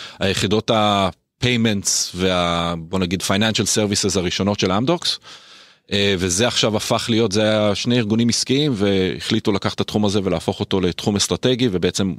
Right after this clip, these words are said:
עושה ספין-אוף מ-, מתוך אמדוקס נקסט לחטיבת בנקאות חדשה. אז אוקיי, אתה עכשיו, איך אתה מייצר ברנד בעולם הבנקאות? איך אתה פועל בעולם הבנקאות? אז, אה, כל האסטרטגיה של החטיבה החדשה, וכל הפעילות שלה, וכל המוצרים שלה, וכל המסרים שלה,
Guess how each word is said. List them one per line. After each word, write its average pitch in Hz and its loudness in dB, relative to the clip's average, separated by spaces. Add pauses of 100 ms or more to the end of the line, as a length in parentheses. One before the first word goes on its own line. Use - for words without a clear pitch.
(140)
עושה - -4
ספין-אוף 107 0
מ-, 98 0 (160)
מתוך 87 -4 (140)
אמדוקס 107 0
נקסט 110 0
לחטיבת - -2
בנקאות 98 0
חדשה. 113 0 (720)
אז 95 2
אוקיי, 139 2
אתה - -2
עכשיו, - 2
איך - 0
אתה 120 0
מייצר 110 2
ברנד 95 2
בעולם 90 2
הבנקאות? 80 -2 (500)
איך 104 -2
אתה 104 2
פועל 90 2
בעולם 87 2
הבנקאות? 76 -4
אז, 80 -2
אה, 80 0
כל 113 0
האסטרטגיה 101 0
של 85 0
החטיבה 87 0
החדשה, 80 0
וכל 95 -2
הפעילות 90 0
שלה, 80 0
וכל 98 0
המוצרים 95 0
שלה, 80 0
וכל 101 0
המסרים 98 2
שלה, 80 0